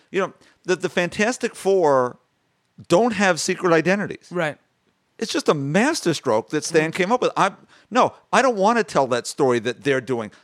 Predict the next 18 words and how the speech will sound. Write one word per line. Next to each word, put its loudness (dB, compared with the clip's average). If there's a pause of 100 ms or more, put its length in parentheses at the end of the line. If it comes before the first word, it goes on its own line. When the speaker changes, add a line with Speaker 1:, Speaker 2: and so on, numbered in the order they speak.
(120)
Speaker 1:
Lois 2
trying -2
to -8
find -2
out 0
who -6
Clark -4
is, -10
that -6
Speaker 2:
Mm. -6
Speaker 1:
he's -8
Superman. -4 (160)
Who -6
cares? -2
Speaker 2:
Mm-hmm. -12 (280)
Speaker 1:
No, -2
my 2
heroes 2